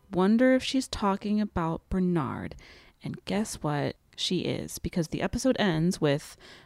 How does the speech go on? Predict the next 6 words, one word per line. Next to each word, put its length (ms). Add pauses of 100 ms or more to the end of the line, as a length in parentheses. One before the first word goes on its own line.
(100)
back 200
in 80
Chicago, 760 (280)
Scott 520
is 180
like, 280